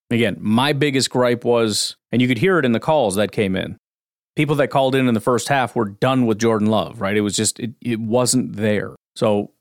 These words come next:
my biggest complaint at this point, I mean, the, the other ones still are, but we'll put him on pause because he checked the boxes at least for a week. The biggest remaining issue is we gotta see something in the first frickin' half. <laughs> Again,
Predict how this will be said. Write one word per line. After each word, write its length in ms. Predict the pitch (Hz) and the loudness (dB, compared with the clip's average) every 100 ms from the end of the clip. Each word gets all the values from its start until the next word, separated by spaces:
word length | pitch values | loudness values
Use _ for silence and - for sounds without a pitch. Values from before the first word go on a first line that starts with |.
| _ | _
my 140 | - 110 | -4 -2
biggest 380 | 110 147 135 - | 0 0 0 0
complaint 360 | 123 131 123 | -2 0 0
at 80 | 117 | 0
this 160 | 113 104 | -2 -2
point, 360 | 123 110 107 - - | 0 0 -2 -4 -4
I 40 | |
mean, 220 | 113 90 87 | -2 -2 -6
the, 100 | - | -8
the 220 | 117 120 | -2 0
other 160 | 156 143 | 2 2
ones 240 | 123 107 | 0 0
still 240 | - 127 107 | 0 0 2
are, 200 | 101 87 | 0 -2
but 100 | 101 | -4
we'll 140 | 107 | -4
put 140 | 107 127 | -2 0
him 120 | 110 | 0
on 120 | 104 | 0
pause 300 | - 104 98 | 0 0 0
because 300 | 92 98 101 | -4 -6 -4
he 80 | 98 | -4
checked 260 | - 110 | -4 -6
the 80 | - | -4
boxes 400 | 101 101 - 98 | -4 -2 -4 -6
at 80 | 101 | -6
least 200 | 104 98 | -6 -6
for 140 | 98 | -6
a 60 | 92 | -2
week. 240 | 117 107 - _ _ | 0 -2 -4 _ _
The 80 | - | -4
biggest 280 | 113 147 127 | 0 0 0
remaining 600 | 123 117 123 120 107 98 - | 0 2 2 2 0 -2 -2
issue 420 | 139 135 113 98 | 0 0 0 0
is 320 | 98 104 92 - | 2 0 -2 -4
we 140 | 113 | -6
gotta 360 | 107 135 135 127 | -2 0 0 0
see 160 | - | 0
something 240 | 123 131 117 | 0 0 0
in 60 | |
the 60 | 101 | -2
first 300 | - 131 - | 0 -2 -2
frickin' 280 | 131 113 104 | -2 -2 -2
half. 340 | 104 87 - _ - - | -4 -6 -10 _ -20 -8
<laughs> 240 | 143 - | -8 -6
Again, 400 | 120 117 123 104 | -4 -2 -2 -4